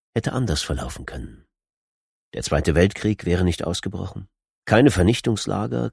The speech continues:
keine zerbombten Städte, keine Mauer, die einen Kontinent teilte. Keine Angst vor dem Kalten Krieg,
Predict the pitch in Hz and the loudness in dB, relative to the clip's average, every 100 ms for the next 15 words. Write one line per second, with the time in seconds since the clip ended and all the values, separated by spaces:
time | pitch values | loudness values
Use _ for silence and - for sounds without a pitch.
0 | _ - 73 69 - - 78 80 - - | _ -4 -4 -4 -6 -6 -6 -6 -6 -2
1 | 107 101 107 95 - - _ _ _ _ | -2 0 0 -2 -6 -20 _ _ _ _
2 | - 110 107 104 117 90 73 - 107 85 | 4 6 8 8 6 4 0 -4 -4 -2
3 | 82 85 101 82 71 76 - 80 78 - | -4 -2 -4 -2 -4 -4 -4 -10 -10 -16
4 | - _ _ _ _ _ - 67 62 - | -20 _ _ _ _ _ -6 -4 -2 0
5 | 87 - - 64 60 - 64 71 - 117 | 0 0 -4 -6 -8 -8 -8 -10 -6 -6
6 | 110 | -6